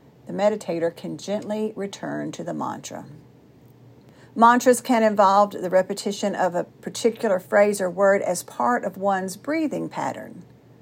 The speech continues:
The repetition helps the rhythm of the breathing while assisting one to maintain focus. Over time,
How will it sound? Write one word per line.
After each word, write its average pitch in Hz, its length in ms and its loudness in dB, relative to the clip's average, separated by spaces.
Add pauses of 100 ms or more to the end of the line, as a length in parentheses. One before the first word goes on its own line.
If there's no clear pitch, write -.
(520)
The 190 80 -8
repetition 254 720 2
helps 220 440 2
the 180 160 0
rhythm 220 720 0
of 170 180 0
the 165 100 0
breathing 202 560 -2
while 156 220 -4
assisting 226 640 -2
one 180 300 -2
to - 140 -10
maintain 156 680 -4
focus. - 760 -8 (840)
Over 170 280 2
time, 196 680 -2